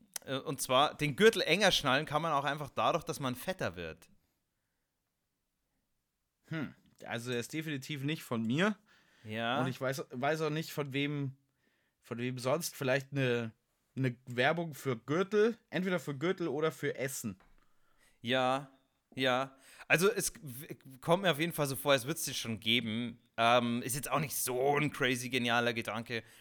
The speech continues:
Speaker 1: Aber ich dachte mir, ich, äh, schreib's einfach mal auf. Hey, ich wollte schon öfter mal abnehmen.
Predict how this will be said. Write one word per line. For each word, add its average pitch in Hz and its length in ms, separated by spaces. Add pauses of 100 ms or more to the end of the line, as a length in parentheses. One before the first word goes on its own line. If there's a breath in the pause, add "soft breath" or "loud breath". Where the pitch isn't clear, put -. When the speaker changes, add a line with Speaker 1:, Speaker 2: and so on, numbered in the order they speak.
(240 loud breath)
Speaker 1:
Aber 123 100
ich 127 60
dachte 127 180
mir, 123 80
ich, - 280
äh, 107 240
schreib's - 300
einfach 92 180
mal 87 160
auf. 82 220 (440 loud breath)
Hey, 160 300 (260)
ich - 140
wollte 196 200
schon 165 180
öfter 175 240
mal 135 160
abnehmen. 143 520